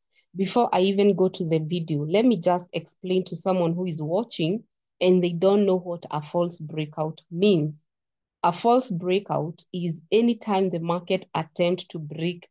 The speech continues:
either a resistance or a support and then immediately changes direction. You already know that a resistance is created when a red,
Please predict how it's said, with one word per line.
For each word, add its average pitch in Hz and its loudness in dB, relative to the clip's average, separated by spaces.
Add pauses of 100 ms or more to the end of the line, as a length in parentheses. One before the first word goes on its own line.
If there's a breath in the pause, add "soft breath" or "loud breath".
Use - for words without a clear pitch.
either 214 2
a 165 0
resistance 170 -4
or 151 0
a 151 -2
support - -4 (600 soft breath)
and 190 4
then 202 2
immediately 185 -6
changes 165 -4
direction. 151 -8 (540)
You 190 2
already 202 6
know 220 4 (100)
that 165 0 (100)
a 165 -2
resistance 190 -2
is 170 -8
created 180 -6
when 165 -2
a 156 -8
red, 185 -2